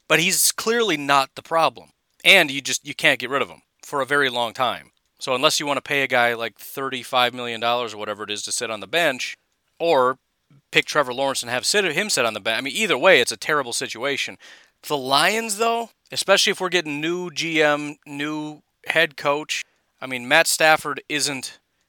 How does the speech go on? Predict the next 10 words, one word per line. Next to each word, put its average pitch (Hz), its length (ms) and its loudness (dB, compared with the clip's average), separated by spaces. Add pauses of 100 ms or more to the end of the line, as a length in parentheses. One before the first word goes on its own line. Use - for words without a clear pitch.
(180)
terrible, 160 600 0
but, 147 200 -6
I 127 200 -10
mean, 131 160 -8
he's 139 200 -10
just, 147 260 -6
he's, - 400 -2
he's 156 200 -6
super - 400 -2
mediocre. 131 640 -6